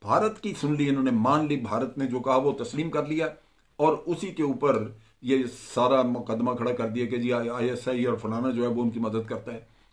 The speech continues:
हम, हम उनको ख़त्म करना चाहते हैं, ये नहीं करने देते।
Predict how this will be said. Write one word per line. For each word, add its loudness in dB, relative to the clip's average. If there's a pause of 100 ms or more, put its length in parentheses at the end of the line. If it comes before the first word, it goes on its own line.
(120)
हम, -2
हम 0
उनको 0
ख़त्म -2
करना -2
चाहते -4
हैं, -6 (240)
ये -6
नहीं -8
करने -4
देते। -4